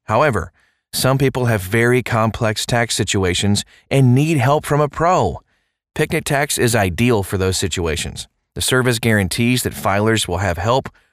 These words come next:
from a qualified C P A. It displays pricing before a user starts filing. If you have a complex filing need, I actually recommend Picnic Tax in twenty twenty-one.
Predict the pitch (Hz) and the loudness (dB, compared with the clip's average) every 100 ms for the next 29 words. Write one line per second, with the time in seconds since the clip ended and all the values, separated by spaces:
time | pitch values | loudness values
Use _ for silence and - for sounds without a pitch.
0 | _ - 104 85 - 107 110 107 107 98 | _ -2 -2 -2 -2 0 0 0 -2 -2
1 | - 110 98 98 85 76 - _ _ _ | -2 -2 0 0 0 -4 -10 _ _ _
2 | _ - 123 127 - 143 139 - 151 156 | _ -4 0 0 2 0 0 0 0 0
3 | 160 151 113 135 135 110 104 127 123 127 | 0 0 0 2 2 4 2 2 2 0
4 | - 131 139 - - - 143 190 139 85 | 2 0 0 -4 -8 -4 0 2 0 -2
5 | - _ _ _ _ _ - 110 143 117 | -8 _ _ _ _ _ -6 -2 0 0
6 | 139 139 - 139 - 139 151 165 143 220 | 0 0 0 -4 -2 0 0 0 0 0
7 | 285 160 _ _ _ _ - 330 - 277 | -2 -4 _ _ _ _ -6 -4 -2 -2
8 | 180 190 147 135 175 95 62 _ _ _ | -2 0 2 2 2 0 -4 _ _ _
9 | - 147 143 156 - 123 123 - 98 - | -8 -4 -2 -2 -2 -2 -2 -2 -2 -2
10 | 104 107 - 104 95 73 - | -2 -2 0 0 0 -4 -10